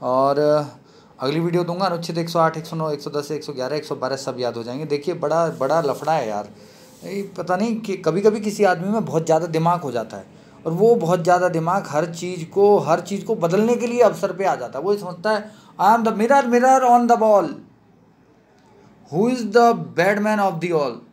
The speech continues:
वो समझता है, "Who is the best man of the all?"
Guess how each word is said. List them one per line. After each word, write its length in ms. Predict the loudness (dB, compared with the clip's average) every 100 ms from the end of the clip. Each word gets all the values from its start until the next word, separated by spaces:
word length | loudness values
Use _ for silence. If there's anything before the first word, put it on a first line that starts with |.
| _ _ _ _ _ -2
वो 80 |
समझता 300 | 0 -2 2
है, 60 | 4
"Who 160 | 4 2
is 100 | 2
the 140 | 0
best 300 | 2 0 0
man 200 | -2 0
of 160 | 0 -2
the 160 | -4
all?" 160 | -4